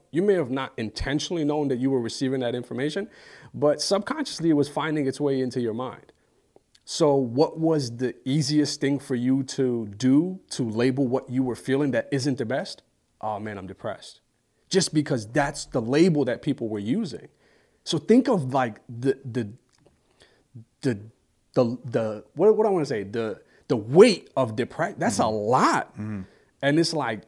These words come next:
Speaker 1: no, no, no, no, don't use that label. Use this label. There's just a lot of life happening right now.
Speaker 2: Yeah.
Speaker 1: And I just wanted to put that out 'cause I'm like, man, so many people make that mistake. And it's like, bro, free yourself.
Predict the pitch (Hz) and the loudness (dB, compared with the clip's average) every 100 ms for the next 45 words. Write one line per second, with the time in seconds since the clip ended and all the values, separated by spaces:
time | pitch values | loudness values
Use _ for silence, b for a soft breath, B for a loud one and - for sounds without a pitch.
0 | - 147 175 190 170 135 110 104 143 220 | -4 0 0 2 0 0 -4 -2 0 0
1 | 151 151 170 123 139 135 107 123 156 123 | 0 0 0 0 -4 -4 -6 2 4 4
2 | 104 101 - _ - 180 175 120 135 - | 0 -6 -14 _ -2 0 0 2 0 0
3 | 107 95 - - _ - 127 151 - 110 | -6 -10 -14 -20 _ -16 -10 -10 -8 -8
4 | 107 98 101 107 117 120 120 110 107 95 | -8 -10 -10 -6 -4 -4 -6 -10 -14 -12
5 | 98 92 87 90 92 - - 101 101 92 | -14 -14 -14 -16 -16 -18 -16 -8 -4 -2
6 | 87 - _ _ - 143 170 180 190 156 | -4 -8 _ _ -4 0 2 0 0 -2
7 | 143 165 160 165 160 156 170 160 139 180 | -2 -2 0 -2 -2 -4 -2 -4 -4 -4
8 | 170 156 - - - 214 208 196 196 185 | -2 -2 -2 0 2 2 2 0 -2 -2
9 | 185 170 170 160 147 143 - 180 165 143 | -2 -2 0 0 0 -6 -4 -4 -2 -2
10 | 143 139 117 101 151 127 - - 180 214 | -4 -4 -6 -4 -4 -4 -6 -4 0 2
11 | 165 - 117 - | 0 0 -6 -8